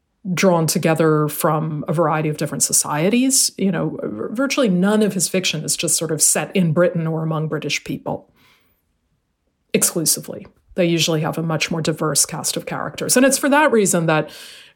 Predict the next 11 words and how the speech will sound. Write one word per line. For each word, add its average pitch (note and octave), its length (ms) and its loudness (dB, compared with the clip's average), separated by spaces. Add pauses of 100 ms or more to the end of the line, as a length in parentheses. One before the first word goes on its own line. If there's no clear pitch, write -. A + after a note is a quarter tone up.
(160)
I G#3 240 4
argue, E3 460 2
at - 120 -4
least, E3 300 0
that E3+ 180 0
Conrad F3+ 360 0
is D#3+ 160 -4
really E3 200 0
the D#3 100 -4
first, - 600 -2 (560)
uh, A2+ 300 -4